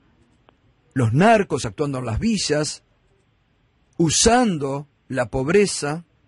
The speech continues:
pero son los mismos que después vienen acá a Palermo a vender o blanquean el producto en los barrios más chetos de la ciudad de Buenos Aires. Y otra vez la estigmatización.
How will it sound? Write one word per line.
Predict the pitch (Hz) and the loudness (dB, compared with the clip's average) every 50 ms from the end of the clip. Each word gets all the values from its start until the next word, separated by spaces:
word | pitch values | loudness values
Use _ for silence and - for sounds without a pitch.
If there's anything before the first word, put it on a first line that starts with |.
| _ _ _ _ _ _ _ _ _ _ _ _ _ _ _ _ _ _ _ _ _ _ _ _ _ _ _ _ _ _ _ - | _ _ _ _ _ _ _ _ _ _ _ _ _ _ _ _ _ _ _ _ _ _ _ _ _ _ _ _ _ _ _ -2
pero | 165 175 165 | 0 2 2
son | - - 262 277 269 | 4 4 4 4 4
los | 220 165 | 2 2
mismos | 160 226 285 285 254 - | 2 0 2 2 2 2
que | - 156 | 2 0
después | 147 - 202 220 | 0 4 2 2
vienen | 190 202 208 202 180 170 | 2 2 -2 -2 -2 -4
acá | 151 - 226 | -4 -2 -2
a | 214 | -2
Palermo | - 175 170 233 262 254 190 165 147 | 0 0 2 4 4 4 2 0 -4
a | |
vender | 135 139 143 147 156 185 233 226 202 214 233 - _ _ _ _ - | -4 -4 -6 -4 0 4 4 4 4 2 -2 -6 _ _ _ _ 0
o | - 190 202 220 254 277 302 - _ _ _ _ _ _ | 4 6 8 8 8 6 4 -2 _ _ _ _ _ _
blanquean | 127 165 175 175 180 170 165 156 156 151 127 - 254 285 294 277 233 185 151 120 113 110 110 123 | -2 0 2 2 2 0 0 -2 -6 -6 -6 -6 -6 -4 -2 0 0 0 0 0 -4 -6 -6 -4
el | 143 156 127 | -4 -6 -4
producto | - - 165 165 165 214 277 277 220 - _ - 170 139 110 104 - _ _ _ - | -2 0 0 0 2 2 0 0 0 -2 _ -2 0 0 0 -2 -6 _ _ _ -8
en | - 147 156 | -6 -2 0
los | 160 147 | 2 2
barrios | 160 170 165 160 151 131 | 2 2 2 2 0 -2
más | 123 147 170 165 - _ _ - | -2 0 -2 -2 -2 _ _ 0
chetos | - 226 185 - - - 117 | 0 0 0 0 -2 -4 -4
de | 120 117 | -2 -2
la | 113 107 | -4 -4
ciudad | - - 107 104 | -4 -4 -4 -4
de | 104 107 | -4 -6
Buenos | 101 90 90 87 - - | -6 -6 -6 -8 -8 -8
Aires. | - - 62 57 67 - - - - _ _ _ _ _ _ _ _ _ _ _ _ _ _ _ _ _ _ _ _ _ _ _ _ _ _ _ _ _ _ _ | -10 -10 -12 -20 -18 -18 -18 -20 -20 _ _ _ _ _ _ _ _ _ _ _ _ _ _ _ _ _ _ _ _ _ _ _ _ _ _ _ _ _ _ _
Y | - 143 156 240 | -6 0 2 2
otra | 262 - - 214 180 175 | 2 2 0 0 2 2
vez | 165 202 220 185 | 4 4 2 2
la | 175 165 151 | 2 2 0
estigmatización. | 139 131 - - - 156 123 147 139 139 127 - 131 107 - 120 110 - - 60 58 60 - | 0 -2 -6 -6 -6 -6 -4 -4 -6 -6 -6 -6 -6 -4 -4 -4 -4 -6 -8 -10 -10 -12 -16